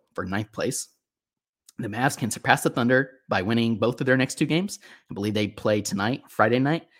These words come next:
and then again on Sunday. They have the Bulls and then the Spurs. Um, so if they lose one of those, they're done. Um, but I think Giddey had a really good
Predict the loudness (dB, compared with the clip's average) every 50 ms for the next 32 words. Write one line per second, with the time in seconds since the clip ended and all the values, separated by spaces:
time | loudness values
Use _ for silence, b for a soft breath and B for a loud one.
0 | b b b b b -12 -6 -4 -4 -4 -4 -4 -4 -2 -2 -2 -2 -4 -4 -2
1 | 0 2 6 8 8 8 6 2 B B B B B B B B B B B B
2 | B _ 0 2 4 4 2 0 0 2 4 4 6 4 4 2 -2 -2 -2 -4
3 | -4 -2 -4 -6 -6 0 2 2 4 4 2 0 -2 B B B B B B B
4 | -8 -8 -6 -6 -6 -4 0 2 2 4 4 2 2 0 0 0 0 0 0 -2
5 | -2 -2 -2 -2 -4 -4 -6 -12 -14 _ _ -10 -10 -6 -4 -4 -4 -4 -6 -10
6 | _ _ _ _ _ _ _ -16 -12 -12 -12 -10 -12 -16 _ _ _ _ _ _
7 | -14 -4 -2 -2 -2 -2 -2 -4 -6 -2 -2 -4 -6 -4 -6 -4 -2 -2 -2 -2
8 | -2 -4 -4 -4 -4 -4 -2 -2 0 0 -2 -2